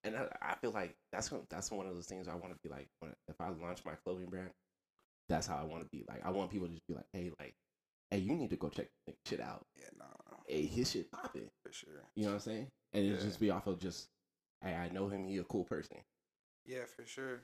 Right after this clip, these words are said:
Speaker 1: You know what I'm saying? And like I was saying, like I was telling you earlier before, uh, we had started the podcast, I was like, before I, like, ever met you, 'cause I met you through my brother.
Speaker 2: Yeah.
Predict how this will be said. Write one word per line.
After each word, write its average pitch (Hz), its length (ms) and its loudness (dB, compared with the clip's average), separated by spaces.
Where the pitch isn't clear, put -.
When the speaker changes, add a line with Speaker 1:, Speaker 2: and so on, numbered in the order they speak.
Speaker 1:
You 87 60 -2
know - 20 2
what 90 40 2
I'm 92 80 0
saying? 104 280 0
And 107 80 4
like 107 140 8
I 104 40 6
was 101 100 4
saying, 127 240 4
like 90 120 0
I 92 60 2
was 92 100 2
telling 95 200 4
you 85 80 -4
earlier 120 360 4
before, 90 440 2
uh, 90 200 -2
we 92 100 6
had 85 120 2
started 82 200 0
the - 140 -6
podcast, - 380 -2
I 78 60 -2
was 90 120 -2
like, 80 180 -4
before 87 220 -2
I, 82 320 0
like, 58 160 -4
ever 87 200 4
met 92 280 0
you, 80 160 0
'cause 85 100 2
I 78 80 2
met 92 200 0
you 80 80 -4
through 78 140 2
my 69 140 -2
brother. 104 380 4
Speaker 2:
Yeah. 127 260 -2